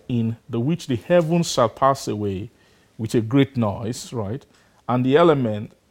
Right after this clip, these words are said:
shall melt with fervent heat, and the earth also and the works that are therein shall be burned up. Seeing then that all these things shall be dissolved, what manner of persons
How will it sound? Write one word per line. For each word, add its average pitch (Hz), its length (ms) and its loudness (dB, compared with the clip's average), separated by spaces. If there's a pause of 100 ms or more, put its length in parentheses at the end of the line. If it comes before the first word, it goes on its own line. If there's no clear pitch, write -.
(100)
shall 113 280 0
melt 135 520 2
with 113 120 -6
fervent 131 440 -2
heat, 101 420 -8
and 101 260 -4 (460)
the - 200 -4
earth 180 360 6
also 147 600 0
and 110 160 -4
the 113 60 -4
works 131 480 0
that 107 240 -6
are 104 80 -2
therein 101 600 -4
shall 107 340 -2
be 101 140 -4
burned 120 420 0
up. - 200 -12 (760)
Seeing 190 560 4
then 165 260 6
that 127 240 4
all 175 360 6
these 151 280 0
things 139 380 -6
shall 110 200 -2
be 110 120 -8
dissolved, 101 760 -8
what 185 360 -2
manner 131 600 -6 (160)
of - 240 -8
persons - 800 -10